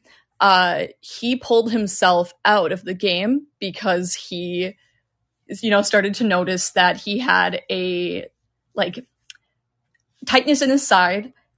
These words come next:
and noticed it and was decided to just say, "Hey,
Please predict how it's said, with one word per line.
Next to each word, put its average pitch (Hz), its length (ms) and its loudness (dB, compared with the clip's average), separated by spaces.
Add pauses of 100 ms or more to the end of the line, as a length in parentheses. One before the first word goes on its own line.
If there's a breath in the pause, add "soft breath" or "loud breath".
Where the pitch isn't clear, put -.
(100)
and 196 800 2 (540)
noticed 226 480 2
it 294 200 4
and 220 180 0
was 208 400 -6 (220)
decided 208 600 2
to 180 540 -4 (680)
just 208 240 0
say, 185 220 4
"Hey, 247 420 0